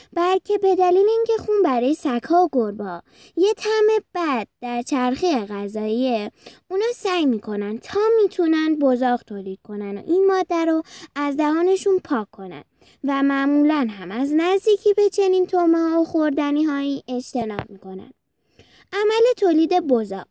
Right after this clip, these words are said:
و پاک کردن این ماده توی دهانشون حدوداً پونزده دقیقه طول می‌کشه و توی این مدت هم مارمولک شاخشاخی می‌تونه کاملاً دور بشه. این خون ظاهراً حاوی موادیه که به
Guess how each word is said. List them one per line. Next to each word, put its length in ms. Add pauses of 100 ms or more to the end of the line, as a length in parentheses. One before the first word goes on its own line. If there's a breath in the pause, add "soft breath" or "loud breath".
و 200
پاک 180
کردن 480
این 220
ماده 320
توی 240
دهانشون 680 (320 soft breath)
حدوداً 360 (180)
پونزده 420 (200)
دقیقه 440
طول 260
می‌کشه 540 (380 soft breath)
و 160
توی 160
این 140
مدت 500
هم 220
مارمولک 720
شاخشاخی 600
می‌تونه 360
کاملاً 880
دور 220
بشه. 340 (720 soft breath)
این 200
خون 420
ظاهراً 560 (120)
حاوی 340
موادیه 880
که 160
به 200